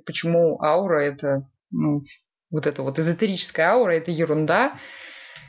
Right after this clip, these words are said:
Ну, это такое было интересное сочетание. А вот женщина, которая проводила этот эксперимент, ее заранее предупреждали,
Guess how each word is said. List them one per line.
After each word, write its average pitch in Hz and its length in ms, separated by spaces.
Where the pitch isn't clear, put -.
Ну, 175 120
это 170 100
такое 160 220
было 165 160
интересное 180 400
сочетание. 285 540
А - 20
вот 170 140
женщина, 269 320
которая 180 280
проводила 170 420
этот 151 240
эксперимент, 175 840
ее 190 240
заранее 180 380
предупреждали, 160 960